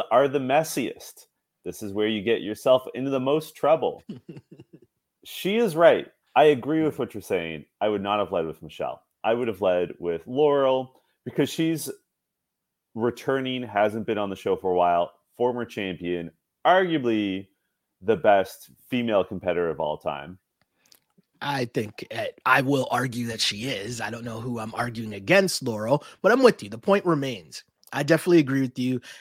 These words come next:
Speaker 2: I feel like they should have given that number one spot to Laurel. Um, there's another thing that they gave to someone else that we'll get to a little later. But my, my next
Speaker 1: Yep.
Speaker 2: question is, are Michelle and Jay a couple?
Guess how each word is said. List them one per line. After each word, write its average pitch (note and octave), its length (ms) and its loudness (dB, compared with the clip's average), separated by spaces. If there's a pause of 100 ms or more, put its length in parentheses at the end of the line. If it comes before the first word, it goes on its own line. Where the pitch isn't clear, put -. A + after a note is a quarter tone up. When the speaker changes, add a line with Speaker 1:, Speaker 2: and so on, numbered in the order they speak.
Speaker 2:
I C#3+ 120 -2
feel E3 200 4
like D3+ 140 2
they D3 80 -4
should D3 180 -2
have C3+ 80 -6
given C3+ 220 -4
that C3 180 0
number C3 240 -2
one B2 260 -2
spot - 440 -4
to - 80 0
Laurel. A#2 600 -4 (360)
Um, A2+ 240 -6
there's C3 180 -4
another C#3+ 300 2
thing C#3+ 220 -2
that C#3 120 -2
they B2 120 -8
gave B2 380 -8
to C3 100 -6
someone B2+ 320 -2
else B2+ 200 -4
that G#2 100 -4
we'll A2 100 -10
get A#2 240 -10
to B2 160 -4
a A#2 40 -4
little A2+ 260 -10
later. G#2+ 380 -4 (320)
But D3 240 4
my, C#3 280 0
my C3+ 180 -2
next C#3+ 180 2
Speaker 1:
Yep. A2 60 6
Speaker 2:
question D#3+ 240 2
is, A#2 160 -6 (120)
are D#3 160 4
Michelle D3 480 2
and A3+ 120 2
Jay E3 200 4
a C#3+ 40 0
couple? G3+ 500 -2